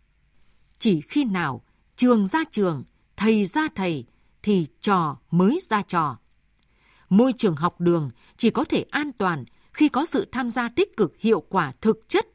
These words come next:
của tam giác giáo dục nhà trường, gia đình và xã hội. Xây dựng mối quan hệ thấu hiểu giữa nhà trường với phụ huynh,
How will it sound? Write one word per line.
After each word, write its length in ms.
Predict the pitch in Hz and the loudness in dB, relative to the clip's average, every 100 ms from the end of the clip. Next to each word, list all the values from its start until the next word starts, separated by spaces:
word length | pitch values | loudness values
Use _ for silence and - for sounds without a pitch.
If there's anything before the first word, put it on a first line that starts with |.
| _ _ | _ _
của 260 | 202 175 147 _ | 2 2 0 _
tam 240 | 277 277 254 | -4 -4 -4
giác 340 | 311 381 - | -2 -2 -4
giáo 280 | 151 170 302 | -4 -2 -2
dục 200 | 339 180 - | -2 -4 -2
nhà 160 | 190 | -4
trường, 380 | 180 196 180 147 - | 0 0 0 -2 -8
gia 220 | - 277 269 | -4 -2 0
đình 320 | 185 165 131 _ - | 0 -2 -6 _ -4
và 160 | 175 | -4
xã 180 | - - | -4 -4
hội. 260 | 269 196 - _ _ _ _ _ _ _ _ _ _ _ | 0 0 -2 _ _ _ _ _ _ _ _ _ _ _
Xây 220 | - 302 262 | -2 0 2
dựng 220 | 220 143 | 2 0
mối 260 | 160 196 349 | 2 2 2
quan 160 | - 247 | 2 0
hệ 200 | 220 127 - | 0 -4 -8
thấu 260 | 175 226 415 | -2 -2 0
hiểu 280 | 220 190 139 _ _ - | 0 0 -2 _ _ -4
giữa 260 | 175 233 370 | 0 0 0
nhà 160 | 240 190 | -2 -4
trường 400 | - 196 165 123 - | 0 0 0 -6 -2
với 260 | 170 262 - | 0 0 0
phụ 140 | 202 | -2
huynh, 220 | 156 240 | 0 -2